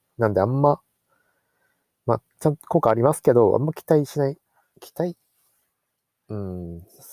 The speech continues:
ほどほどにね、効果あるんで、過度に期待しない方がいいと思います。はい。ってな感じですね。瞑想は順調ですと。はい。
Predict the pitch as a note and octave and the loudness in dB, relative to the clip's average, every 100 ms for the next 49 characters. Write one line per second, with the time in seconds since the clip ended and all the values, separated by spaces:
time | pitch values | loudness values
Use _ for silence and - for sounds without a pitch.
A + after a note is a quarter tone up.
0 | - - A#2 C#3 D3+ C#3 C3+ D#3 - _ | -20 -12 -4 0 2 0 -2 -8 -12 _
1 | _ _ _ _ _ _ _ - B2+ G2+ | _ _ _ _ _ _ _ -12 -8 -4
2 | F#2 F2 F2 _ _ _ _ _ _ - | -6 -8 -16 _ _ _ _ _ _ -4
3 | C#3 G2 E2+ - G2 F2+ - G2 F2+ G2 | 0 0 -4 -4 -4 -4 -6 -8 -4 -2
4 | F2 - G2 F#2 F2+ E2+ E2+ - - - | -4 -6 -8 -4 -4 -6 -8 -10 -14 -16
5 | - _ _ _ _ _ - - - _ | -18 _ _ _ _ _ -10 -10 -10 _
6 | _ _ _ _ _ _ _ _ _ _ | _ _ _ _ _ _ _ _ _ _
7 | _ _ _ _ _ _ _ _ - - | _ _ _ _ _ _ _ _ -20 -20
8 | - - - - _ _ _ _ G2+ E2+ | -20 -20 -20 -20 _ _ _ _ -4 -2
9 | E2+ E2+ F2 - G2 A#2+ - - _ _ | -4 -8 -14 -8 -6 -6 -12 -20 _ _
10 | _ _ _ F#2+ F2+ - F#2+ A2+ F2+ E2+ | _ _ _ -10 -10 -6 -2 -2 -2 -4
11 | F2 E2 - - - _ _ _ _ _ | -2 -2 -4 -10 -12 _ _ _ _ _
12 | _ _ - _ _ _ _ _ _ F2+ | _ _ -20 _ _ _ _ _ _ -8